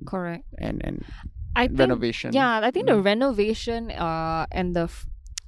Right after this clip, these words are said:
Speaker 1: coming to fruition, uh, for the
Speaker 2: Yeah.
Speaker 1: shop for Stakeout was a lot more hands-on.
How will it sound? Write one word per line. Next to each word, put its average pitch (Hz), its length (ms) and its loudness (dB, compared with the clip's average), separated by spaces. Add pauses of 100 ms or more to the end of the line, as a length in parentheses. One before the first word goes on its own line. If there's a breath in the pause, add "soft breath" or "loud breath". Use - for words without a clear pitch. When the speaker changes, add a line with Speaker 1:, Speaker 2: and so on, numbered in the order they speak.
(100)
Speaker 1:
coming 240 340 0
to 185 120 0
fruition, 185 680 -4
uh, 160 200 -8
for - 160 -6
the 170 120 -2
Speaker 2:
Yeah. 123 80 -8
Speaker 1:
shop - 220 0
for 180 120 -2
Stakeout 190 340 0
was 175 160 4
a 185 60 6
lot 185 160 4
more 220 160 0
hands-on. 190 800 0